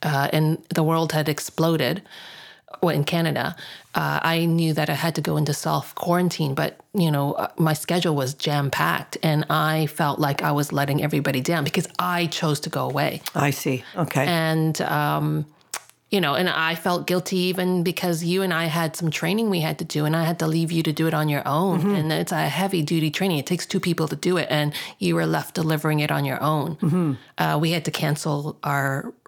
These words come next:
Speaker 1: uh, retreat that we had planned. I mean, just
Speaker 2: Right.
Speaker 1: so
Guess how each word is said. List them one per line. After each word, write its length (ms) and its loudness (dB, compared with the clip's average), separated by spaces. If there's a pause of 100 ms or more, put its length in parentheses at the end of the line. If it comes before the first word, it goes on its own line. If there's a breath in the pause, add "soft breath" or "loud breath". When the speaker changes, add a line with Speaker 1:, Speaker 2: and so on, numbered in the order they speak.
(340)
Speaker 1:
uh, 360 0
retreat 440 -2
that 120 2
we 80 2
had 140 0
planned. 280 2
I 40 2
mean, 120 2
just 140 -2
Speaker 2:
Right. 280 -14
Speaker 1:
so 260 -2